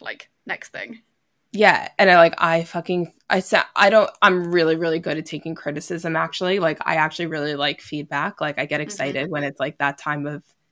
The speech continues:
Speaker 2: the year to give, like, peer feedback at work 'cause I'm like,
Speaker 1: Mm-hmm.
Speaker 2: "What can I improve?" Like a fucking nerd. Um,
Speaker 1: <laughs>
Speaker 2: but I actually just, like, when someone says, like, "Hey, that piece of work that you did was really good,"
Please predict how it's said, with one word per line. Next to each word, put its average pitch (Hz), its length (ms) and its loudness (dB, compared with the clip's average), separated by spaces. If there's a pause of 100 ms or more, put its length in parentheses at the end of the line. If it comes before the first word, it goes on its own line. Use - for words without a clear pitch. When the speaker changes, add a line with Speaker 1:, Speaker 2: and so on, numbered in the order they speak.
(240)
Speaker 2:
the 180 140 -2
year 214 400 4
to 175 160 -4
give, 165 300 -4
like, 170 280 -4
peer 190 240 0
feedback 220 480 -4
at 226 120 -4
work 220 400 0
'cause 233 140 -8
I'm 175 100 -2
like, 165 180 0
Speaker 1:
Mm-hmm. - 120 -16 (180)
Speaker 2:
"What 147 200 -6
can 185 120 -2
I 196 120 4
improve?" 262 640 -2 (300)
Like 185 140 2
a 180 80 2
fucking 247 480 -2
nerd. 240 560 2 (360)
Um, 190 420 4 (140)
Speaker 1:
<laughs> 370 140 -12 (280)
Speaker 2:
but 202 340 6 (380)
I 180 160 2
actually 165 460 0
just, 185 180 -6
like, 170 200 -2
when 160 200 -2
someone 160 320 -2
says, 156 300 -2
like, 147 200 -2
"Hey, 151 280 -4
that 143 180 -4
piece 151 240 -8
of 151 140 -10
work 135 260 -10
that - 140 -8
you 160 120 -8
did 156 320 -6
was 151 180 -12
really 156 320 -8
good," 143 380 -4